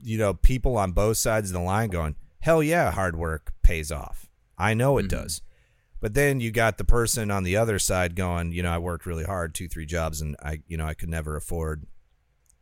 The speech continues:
Speaker 1: the things that I wanted." And there are a whole bunch of factors that play a role in that type of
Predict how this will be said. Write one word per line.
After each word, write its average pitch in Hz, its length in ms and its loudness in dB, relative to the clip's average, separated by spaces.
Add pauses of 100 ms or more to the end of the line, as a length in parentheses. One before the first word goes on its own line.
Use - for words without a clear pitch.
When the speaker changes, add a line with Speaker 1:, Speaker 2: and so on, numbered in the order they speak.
(160)
Speaker 1:
the 98 100 -2
things 92 320 -2
that 90 120 -2
I 76 100 -4
wanted." 101 520 -2 (720)
And 120 240 2
there 156 240 6
are 135 280 2
a 135 180 4
whole 123 680 4
bunch 110 640 2
of 85 540 -4 (180)
factors - 1000 -4
that 87 240 -2
play 107 340 2
a 90 80 2
role 85 720 0 (240)
in 92 540 0 (800)
that 98 420 0
type 92 340 2
of 80 400 -2